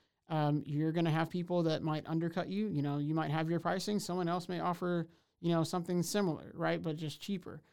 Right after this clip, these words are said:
And you've got to be confident in your pricing and your skill level and be like, "This is it.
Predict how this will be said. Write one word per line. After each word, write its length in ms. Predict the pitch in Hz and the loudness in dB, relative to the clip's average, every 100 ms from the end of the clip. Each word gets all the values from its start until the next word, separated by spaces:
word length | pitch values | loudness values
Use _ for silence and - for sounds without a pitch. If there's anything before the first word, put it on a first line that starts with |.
| _ _ - | _ _ 0
And 260 | 175 170 | 4 4
you've 160 | 196 202 | 4 2
got 280 | 196 190 - | 0 0 -2
to 100 | 180 | -2
be 140 | 170 | -2
confident 520 | 165 165 156 165 - | 0 -2 0 -2 -2
in 320 | 156 151 147 147 | -2 0 0 -2
your 200 | 156 160 | -2 -2
pricing 440 | 165 170 170 170 151 | 2 0 2 0 0
and 100 | 190 | 0
your 120 | 156 | -4
skill 280 | - 170 160 | -2 0 2
level 340 | 165 160 151 | 2 0 -2
and 100 | 147 | -2
be 80 | 147 | -2
like, 240 | 127 135 | -4 -6
"This 180 | 170 156 | -4 0
is 140 | 165 | 0
it. 180 | 143 - | -2 -6